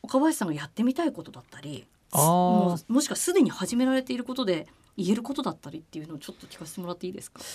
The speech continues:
Speaker 2: えーと、
Speaker 1: うん。
Speaker 2: そうですね。まあ、今回初めてフルアルバムを作るにあたっ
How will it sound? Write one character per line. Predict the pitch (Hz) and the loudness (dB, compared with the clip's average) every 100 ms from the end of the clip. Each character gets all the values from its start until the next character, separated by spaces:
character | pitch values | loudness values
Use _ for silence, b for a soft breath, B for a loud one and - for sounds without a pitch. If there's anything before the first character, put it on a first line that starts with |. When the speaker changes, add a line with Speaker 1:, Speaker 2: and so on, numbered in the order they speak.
| B B - | B B -2
Speaker 2:
え | 147 147 143 139 | 0 2 2 -2
ー | |
と、 | 131 127 | -4 -4
Speaker 1:
う | |
ん。 | |
Speaker 2:
そ | 190 170 233 233 | -4 -2 0 0
う | 175 | -2
で | - | -6
す | - | -12
ね。 | 127 135 - _ _ | -12 -14 -16 _ _
ま | 208 180 | 2 2
あ、 | - | 2
今 | - 285 | 0 0
回 | 151 | 0
初 | - 143 147 | -2 0 2
め | 214 | 2
て | 143 | 2
フ | 120 135 | -2 0
ル | 143 | 2
ア | 147 | 4
ル | 139 | 2
バ | 131 | 0
ム | 127 123 127 | -4 -8 -8
を | 160 170 139 - _ | 0 2 2 -2 _
作 | - - - 156 | -8 -8 0 0
る | 147 | 2
に | 123 123 | -2 -6
あ | |
た | 123 | -8
っ | 135 | -10